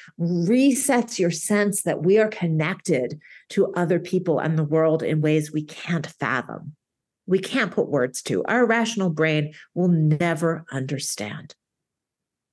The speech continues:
And I love that, right? But on the daily, I just wanna know how to get off the highway so that I avoid a car accident. Maybe, um, which phone call I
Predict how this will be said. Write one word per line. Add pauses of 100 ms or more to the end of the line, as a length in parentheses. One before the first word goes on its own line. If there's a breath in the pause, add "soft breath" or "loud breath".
(360)
And
I
love
that, (880)
right? (540 soft breath)
But
on
the
daily, (840)
I
just
wanna
know
how
to
get
off
the
highway
so
that (120)
I
avoid
a
car
accident. (320 loud breath)
Maybe,
um,
which
phone
call
I